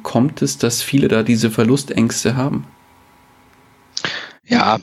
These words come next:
Speaker 2: man sagt uns Deutschen ja grundsätzlich, äh, ein bisschen mehr Risikoaversion, äh, wie anderen Nationen zu. Ich weiß nicht, ob das historisch möglicherweise bedingt sein kann oder wie wir auch, äh, in unserem Land großgezogen werden vom Bildungssystem.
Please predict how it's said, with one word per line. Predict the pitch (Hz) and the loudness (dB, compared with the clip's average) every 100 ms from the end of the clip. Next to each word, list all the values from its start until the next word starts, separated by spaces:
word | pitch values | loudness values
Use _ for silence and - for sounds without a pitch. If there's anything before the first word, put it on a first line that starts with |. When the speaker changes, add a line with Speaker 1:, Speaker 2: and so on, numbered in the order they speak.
| - - | -6 -8
Speaker 2:
man | - 92 | -6 0
sagt | 113 127 - | 0 0 -6
uns | 101 - | -10 -8
Deutschen | 92 107 - 117 | -6 -2 -2 2
ja | 107 | 2
grundsätzlich, | 98 107 101 120 - 101 98 - | 0 -6 0 0 0 0 2 2
äh, | - 101 | 2 0
ein | 104 | 0
bisschen | 107 - 104 | 0 2 2
mehr | 104 98 | 0 0
Risikoaversion, | 104 123 - 117 - 104 104 92 98 107 110 113 101 | 2 0 0 -4 0 2 2 0 -6 -6 -6 -4 -2
äh, | 104 101 104 98 | 2 4 2 0
wie | 101 | -4
anderen | - 123 131 101 | -4 0 0 2
Nationen | 98 - - 98 95 95 | 0 0 -4 -4 -12 -14
zu. | - - 104 117 143 - - - | -18 -20 -16 -12 -10 -8 -10 -6
Ich | - | -2
weiß | 101 101 | 0 2
nicht, | 104 | 0
ob | 98 | -2
das | 104 - | -2 0
historisch | 101 - 101 143 147 | -2 -4 -2 2 2
möglicherweise | 117 123 123 - 107 110 117 110 | 0 0 0 2 2 4 4 2
bedingt | 101 98 110 113 - | 0 0 0 0 -2
sein | 104 95 95 | 0 0 -2
kann | - 107 147 151 131 | -2 0 0 0 -2
oder | - 101 95 | 0 -2 -2
wie | 101 | 0
wir | 107 - | 0 2
auch, | 104 - - | -2 -2 0
äh, | 104 101 | 2 2
in | - | -2
unserem | - 110 110 98 | -8 -6 -2 -2
Land | 98 101 104 | 0 -2 -4
großgezogen | - 98 123 - 107 - 107 104 101 | -14 -12 -12 -10 -10 -8 -6 -8 -4
werden | 98 104 110 | -2 -2 -4
vom | - 95 | -10 -2
Bildungssystem. | 101 117 156 143 139 - - 131 143 | 2 2 2 2 2 2 4 4 4